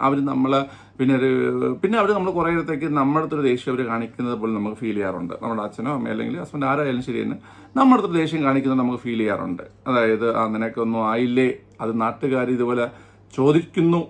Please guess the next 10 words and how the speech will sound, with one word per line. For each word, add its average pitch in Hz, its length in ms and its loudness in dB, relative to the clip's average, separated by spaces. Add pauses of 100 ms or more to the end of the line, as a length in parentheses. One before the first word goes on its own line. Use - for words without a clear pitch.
(120)
എന്നുള്ളൊരു 151 500 6
രീതിയിൽ. 127 640 2 (420)
നമുക്കാണെങ്കിൽ 131 520 0
പിന്നെ 123 180 -4
കല്യാണത്തിനൊക്കെയാണ് 123 720 -2
പോണെങ്കിൽ 120 380 -6
പിന്നെ 113 200 -6 (160)
ചോറ് 156 320 2
പോലും 104 300 0
ഇറങ്ങാറില്ല. 92 500 -10